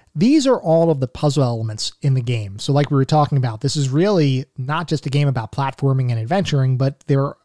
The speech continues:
is a lot, or there are a lot of puzzles that are included in the game. This is all part of that, and until you figure out what those puzzles are and how to solve those puzzles,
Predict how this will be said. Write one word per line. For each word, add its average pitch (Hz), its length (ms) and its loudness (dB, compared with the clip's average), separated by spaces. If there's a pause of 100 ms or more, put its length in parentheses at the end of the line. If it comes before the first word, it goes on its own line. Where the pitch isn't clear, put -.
(120)
is 190 160 0
a 151 40 0
lot, 131 400 -2
or 127 100 0
there 139 180 2
are 151 200 2
a 135 60 0
lot 131 180 -2
of 123 100 -10
puzzles 185 460 -4 (440)
that 147 120 0
are 147 120 2
included 139 380 2
in 127 100 0
the 127 60 -2
game. 104 340 -8 (720)
This 147 160 2
is 156 100 0
all 151 200 4
part 147 260 0
of 143 80 0
that, 160 320 0
and 131 140 0
until 190 280 -2
you 208 160 0
figure 175 380 0
out 170 340 -2
what 147 180 -2
those 147 180 2
puzzles 147 360 -2
are 156 300 0
and 131 80 -4
how 147 160 -4
to 139 100 0
solve 143 280 -2
those 160 160 0
puzzles, 190 420 -2